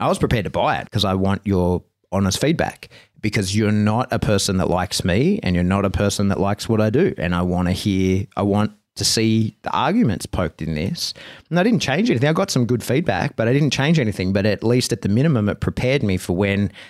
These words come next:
someone came at me, like, with intent to upset or provoke me with the same information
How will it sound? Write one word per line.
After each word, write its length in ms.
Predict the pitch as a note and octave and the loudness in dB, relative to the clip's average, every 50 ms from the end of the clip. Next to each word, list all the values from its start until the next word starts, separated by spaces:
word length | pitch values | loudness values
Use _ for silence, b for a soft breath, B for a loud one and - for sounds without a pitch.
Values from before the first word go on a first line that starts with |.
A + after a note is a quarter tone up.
| B | B
someone 340 | - - C3+ A#2+ A2+ G#2+ G#2+ | -4 -2 0 2 2 2 0
came 320 | G#2 - - A2+ G2+ G2 G2+ | 0 -2 -2 0 0 0 -2
at 160 | A#2 - - | -2 -2 -2
me, 380 | A2 G2 F#2 F#2 F#2+ A2 - - _ _ _ _ | -2 0 0 0 -2 -4 -8 -14 _ _ _ _
like, 360 | A2 G#2+ F#2+ F#2+ F2+ - - - - | -4 -2 -2 -2 -4 -6 -12 -18 -6
with 240 | G#2+ A#2 C3 A#2 | -2 -2 0 2
intent 560 | B2 A2+ A2 G2+ - - - C3 A#2+ - - - | 2 2 2 0 0 -2 0 0 -2 -2 -4 -4
to 460 | - - A2 G2+ G2 G2 G2 F#2+ F#2 - _ - - | 0 2 2 2 4 2 2 0 -2 -6 _ -10 -8
upset 440 | G2+ G2+ - - - C3 A#2+ - - - | -8 -4 -4 -2 0 0 -2 -2 -2 -2
or 120 | G#2+ F#2 | -2 -2
provoke 480 | - - G2+ F2+ G2 F#2+ C3+ D#3+ - - | -2 -2 -2 0 0 0 0 0 0 -2
me 100 | G2 F2 | -2 0
with 200 | E2 F2+ D#2+ - | 0 -2 -2 -2
the 80 | F#2 | -2
same 360 | F2+ - - B2+ A#2+ A#2+ A#2+ A#2 | 0 0 0 2 2 2 2 2
information 760 | G#2 - - G2+ G#2 A2+ C3 C#3 - - F2+ E2+ F2+ A#2 | 0 0 0 0 0 0 0 0 0 0 0 -2 -4 -4